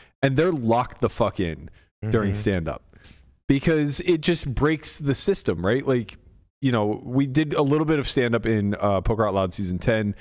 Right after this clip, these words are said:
Speaker 1: and I'm going through and creating on Second Thought now, and it's just abundantly clear you can't use the, uh, you, you
Speaker 2: Solver.
Speaker 1: can't use Wizard very
Speaker 2: Yeah.
Speaker 1: well to kind of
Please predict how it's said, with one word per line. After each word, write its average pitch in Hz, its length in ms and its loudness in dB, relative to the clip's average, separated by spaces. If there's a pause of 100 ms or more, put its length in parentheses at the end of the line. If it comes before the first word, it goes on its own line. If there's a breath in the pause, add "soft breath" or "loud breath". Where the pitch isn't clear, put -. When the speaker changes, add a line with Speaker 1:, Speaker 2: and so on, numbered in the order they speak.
(280 loud breath)
Speaker 1:
and 110 100 0
I'm 110 80 0
going 127 240 0
through 117 200 2
and 104 180 -2
creating 101 320 0
on 95 140 0
Second 92 320 -2
Thought 85 220 -2
now, 101 380 0 (440 soft breath)
and 160 100 4
it's 160 80 -2
just 220 160 2
abundantly 165 380 2
clear 127 240 2
you 98 160 0
can't 117 420 -2
use 101 640 0
the, 92 600 0 (260)
uh, 87 480 0
you, 110 140 -2
you 107 100 -10
Speaker 2:
Solver. 135 140 2
Speaker 1:
can't 165 180 2
use 131 160 -2
Wizard 101 420 0
very 98 200 2
Speaker 2:
Yeah. 85 60 -2
Speaker 1:
well 87 400 0 (500 loud breath)
to 117 100 0
kind 107 200 0
of 95 280 -4